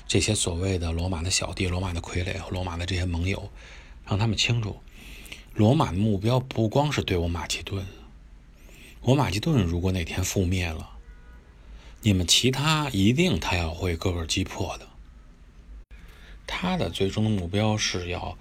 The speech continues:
统一整个希腊地区，而不是真要跟你们谁当交朋友。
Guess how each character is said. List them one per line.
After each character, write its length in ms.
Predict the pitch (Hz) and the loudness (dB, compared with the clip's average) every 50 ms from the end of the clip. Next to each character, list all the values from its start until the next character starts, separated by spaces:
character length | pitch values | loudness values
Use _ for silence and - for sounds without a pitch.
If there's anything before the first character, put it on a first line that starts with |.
| - - - - - - - | -16 -16 -16 -16 -16 -12 -6
统 280 | - - 101 87 87 | -2 0 2 4 4
一 140 | 95 123 147 | 4 4 4
整 160 | 139 - 85 | 2 0 -2
个 140 | 80 80 82 | -2 -2 2
希 160 | 82 - - | 2 4 4
腊 140 | 95 98 92 | 4 2 0
地 160 | 85 87 85 | -2 -4 -2
区， 180 | 80 - - - | 0 0 0 0
而 140 | 90 92 95 | -2 -2 -4
不 200 | - - 101 123 | -2 -2 0 0
是 200 | 135 - 90 80 | 2 2 0 0
真 160 | - 98 107 | 2 0 0
要 240 | 107 95 90 90 - | 0 -2 -4 -6 -2
跟 140 | - 104 107 | 0 0 0
你 80 | 104 - | 0 -2
们 120 | - - | -4 -4
谁 180 | - - - 98 | -4 -2 -2 -2
当 180 | 107 107 110 | 0 0 0
交 160 | 113 - 113 | 0 0 -2
朋 320 | 110 - - - 90 90 101 | -2 -2 -6 -6 -4 -2 -2
友。 100 | 117 | -2